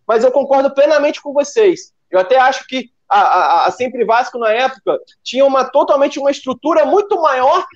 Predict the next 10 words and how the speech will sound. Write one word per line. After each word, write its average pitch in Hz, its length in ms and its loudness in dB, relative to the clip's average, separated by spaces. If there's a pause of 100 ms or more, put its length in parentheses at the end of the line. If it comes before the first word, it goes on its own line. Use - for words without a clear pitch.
e 302 80 0
se 339 180 0
preparou 381 720 0
pra 302 160 0
isso. 208 280 -4
A - 20 -12
Sempre 240 280 -10
Vasco 247 320 -2
se 415 440 0
preparou 311 640 0